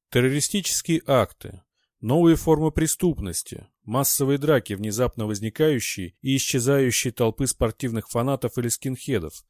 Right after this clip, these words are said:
особо жестокие и циничные убийства и грабежи, угоны самолётов, захваты, массовые убийства заложников, влияние сцен насилия ежедневно с доставкой на дом, получаемых населением от средств массовой информации, вызывают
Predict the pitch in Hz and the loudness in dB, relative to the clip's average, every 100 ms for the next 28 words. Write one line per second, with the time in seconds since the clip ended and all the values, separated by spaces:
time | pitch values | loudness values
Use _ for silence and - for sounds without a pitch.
0 | _ - - 165 147 131 127 _ 117 120 | _ -2 2 4 4 2 0 _ -4 2
1 | - - 156 - 117 107 - 127 143 - | 2 4 0 0 -4 -2 -2 -2 -2 -2
2 | 143 143 131 151 139 - 127 127 127 143 | -2 -2 -2 -2 -2 0 0 0 0 0
3 | 131 110 78 - _ _ - 98 127 156 | 0 -4 -6 -12 _ _ -12 -2 2 4
4 | 143 147 147 147 113 90 82 87 104 - | 4 2 2 4 2 0 -8 -4 -4 0
5 | 123 139 131 131 139 - 139 139 139 131 | 2 2 0 -2 0 0 0 0 0 0
6 | 139 - 135 127 143 135 92 82 - 78 | -2 -2 -2 0 2 2 0 -8 -12 -14
7 | - _ 101 107 127 147 143 131 - 143 | -16 _ -2 2 2 2 0 0 2 0
8 | 135 143 139 - 160 95 82 92 101 117 | 0 0 2 0 -2 -2 -4 -4 -2 -4
9 | 120 160 120 92 87 107 - 143 127 - | -2 -4 -2 -4 -4 -4 0 -2 -2 -2
10 | 131 143 95 80 76 _ 110 117 - 139 | -2 -2 -2 -6 -12 _ 0 0 2 2
11 | 127 117 - 120 113 120 127 151 107 90 | 2 -2 -6 -4 -2 0 2 2 0 -4
12 | - 107 104 131 147 - 127 135 - 127 | -6 -4 0 2 0 0 -2 0 0 0
13 | 131 - 139 156 143 - 98 87 95 110 | -2 -2 -2 0 -2 -2 -4 -4 -2 0
14 | 120 127 117 | 4 4 2